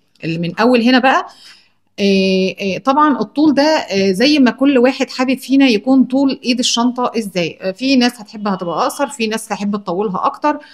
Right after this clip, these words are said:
فأنا برضو لما أرجع لكم كده، آه، هقول لكم أنا ارتفعت كام سطر من بداية ما وقفنا التناقص، وكمان هشتغل الجزء التاني ده بالظبط زي ما اشتغلت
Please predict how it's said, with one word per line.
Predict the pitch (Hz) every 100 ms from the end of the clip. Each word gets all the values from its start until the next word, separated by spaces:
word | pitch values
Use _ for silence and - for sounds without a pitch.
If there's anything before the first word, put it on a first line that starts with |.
| - -
فأنا | - 220 - 302 359 349 - 214
برضو | 214 311 285
لما | 269 302 320
أرجع | 285 240
لكم | 262 311
كده، | 285 294
آه، | 311 - 208 202
هقول | 208 285 269
لكم | 277 -
أنا | 247 240
ارتفعت | 233 208 247 254
كام | 196 254 247
سطر | - 269 220
من | 202 240 233
بداية | 190 233 240 226
ما | 220
وقفنا | 220 - - 175 208
التناقص، | 226 196 180 165 - 185 302 381 392 _ _ _ _ _ -
وكمان | 294 349 247 285
هشتغل | 330 262 - 285 294 180
الجزء | 196 277 -
التاني | - 247 285 285 277
ده | 247 277 277
بالظبط | 220 269 208 269 - 269
زي | 220 277 254
ما | 233 226
اشتغلت | - 175 180 226